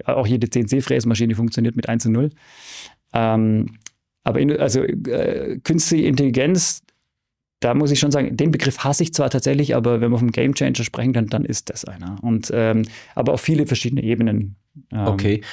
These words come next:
Speaker 1: ja.
Speaker 2: Kannst, also ich hasse den Begriff auch, ehrlich
Speaker 1: Ja.
Speaker 2: gesagt. Ähm, auch kannst eine dieser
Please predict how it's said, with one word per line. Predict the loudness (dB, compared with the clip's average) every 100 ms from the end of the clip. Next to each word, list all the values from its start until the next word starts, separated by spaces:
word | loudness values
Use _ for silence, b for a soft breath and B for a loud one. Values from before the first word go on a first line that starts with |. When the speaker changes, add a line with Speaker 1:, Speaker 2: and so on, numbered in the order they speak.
| -6
Speaker 1:
ja. |
Speaker 2:
Kannst, | -2 0 -2 -6
also | -2 0
ich | 2
hasse | 2 0
den | 2 0
Begriff | 0 -4 -2
auch, | -2 -2 -2
ehrlich | 0 0
Speaker 1:
Ja. | 0
Speaker 2:
gesagt. | 0 -2 -4 -6 B B B 0
Ähm, | 2 2
auch | -2 -2
kannst | 0 0 -2
eine | 0 2 2
dieser | 2 0